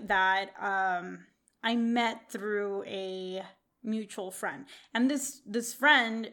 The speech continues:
was someone that I was actually interested in. We had, like, a flirtatious thing, you know. It never went beyond that, but we had,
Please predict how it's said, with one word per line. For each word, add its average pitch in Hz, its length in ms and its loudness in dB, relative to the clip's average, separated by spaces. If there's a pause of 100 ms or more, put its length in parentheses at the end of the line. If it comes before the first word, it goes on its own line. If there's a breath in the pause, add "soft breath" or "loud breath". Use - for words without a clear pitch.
was 214 320 -4
someone 220 320 0
that 190 120 -6
I 220 140 4
was 226 140 -2
actually 190 340 -4
interested 208 420 -6
in. 202 300 -6
We 262 100 -4
had, 440 200 -2
like, 427 100 0 (220)
a - 80 0
flirtatious 240 680 -4
thing, 180 440 -10
you 202 120 -4
know. 190 140 -4
It 220 80 -8
never 359 240 0
went 240 220 0
beyond 185 320 -4
that, 175 160 -10
but - 140 -10
we 190 120 -10
had, 175 300 -6